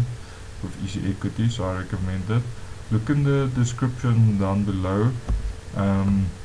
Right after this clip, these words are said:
I've got a link there that you can use, um, that will send you directly to the website. Um, and it's quite easy.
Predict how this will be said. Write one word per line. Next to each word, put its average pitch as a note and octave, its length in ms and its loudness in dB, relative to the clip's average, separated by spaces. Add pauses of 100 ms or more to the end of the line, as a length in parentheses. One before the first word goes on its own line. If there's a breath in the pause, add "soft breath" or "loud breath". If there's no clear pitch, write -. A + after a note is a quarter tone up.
(1040)
I've A2+ 140 4
got G#2+ 140 6
a A#2+ 40 6
link A2 320 6
there G2+ 160 4
that F#2+ 220 0
you G2 80 0
can F#2+ 180 -2 (140)
use, A2 440 2 (120)
um, F#2+ 720 2 (220)
that F#2+ 200 -2
will G2+ 100 0
send G#2 320 0
you G2 60 -4
directly G2 480 0
to - 140 -4
the G2 120 2
website. G#2 500 0 (680 loud breath)
Um, G2 400 0
and A2 140 4
it's A#2 120 6
quite C#3 240 0
easy. C3 460 2